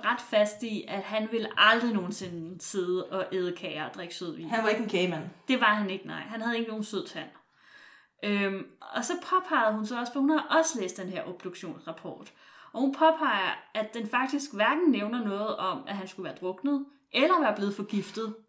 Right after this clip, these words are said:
Speaker 1: Men til gengæld så, øh, var dødsårsagen et, øh, skud på klodshold.
Speaker 2: Ja.
Speaker 1: Jeg kan så ikke, øh, jeg kunne så ikke læse, om det var, øh, altså sådan et, et bagfra,
Speaker 2: Nakkeskud.
Speaker 1: altså om han decideret blevet henrettet, eller hvordan de har skudt ham.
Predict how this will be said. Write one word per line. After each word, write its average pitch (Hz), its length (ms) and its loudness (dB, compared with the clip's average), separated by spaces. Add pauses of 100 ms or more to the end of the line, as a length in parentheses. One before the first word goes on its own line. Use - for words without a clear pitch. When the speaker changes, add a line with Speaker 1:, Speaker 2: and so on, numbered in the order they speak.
(340)
Speaker 1:
Men 233 280 2
til 262 120 -4
gengæld 285 420 2
så, 254 300 -2 (320)
øh, 214 200 -2
var 208 360 4 (120)
dødsårsagen 220 880 -2
et, 202 320 -4
øh, 185 380 -2 (320)
skud 220 640 -6
på 233 120 -4
klodshold. 175 640 -4 (1000)
Speaker 2:
Ja. 165 160 -2 (100)
Speaker 1:
Jeg 208 140 4
kan 233 100 -2
så 240 160 2
ikke, 233 380 -2
øh, - 60 -6
jeg 214 180 0
kunne 233 100 -8
så 269 100 -2
ikke 254 160 0
læse, 240 280 -2
om 208 120 -4
det 220 160 -4
var, 185 300 -2
øh, 170 200 -4 (340)
altså 208 220 -4
sådan 190 140 -6
et, - 300 -12
et 170 120 -12 (120)
bagfra, 254 200 4
Speaker 2:
Nakkeskud. 226 480 6
Speaker 1:
altså 208 180 2
om 196 100 -2
han 185 180 -4
decideret 208 380 0
blevet 208 200 0
henrettet, 214 720 -2
eller 190 420 -2
hvordan 190 340 -2
de 208 60 -4
har 202 80 -2
skudt - 280 -8
ham. 180 160 -8